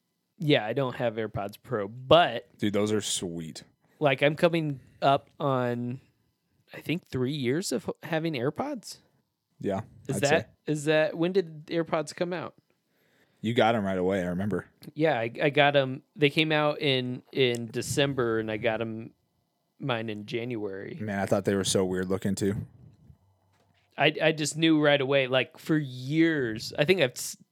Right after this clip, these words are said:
Speaker 2: Yeah,
Speaker 1: talked
Speaker 2: yeah.
Speaker 1: about this. For years, I just wanted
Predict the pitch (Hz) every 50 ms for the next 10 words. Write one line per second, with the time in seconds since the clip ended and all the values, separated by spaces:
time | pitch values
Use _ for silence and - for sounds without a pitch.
0 | _ - - - 147 143 101 - 92 110 110 107 - - 107 98 98 - - -
1 | - - - _ _ _ - _ _ _ _ - 156 143 135 139 143 165 175 151
2 | 113 - 127 120 120 120 123 - 135 131 127 127 131 127 127 123 120 110 120 127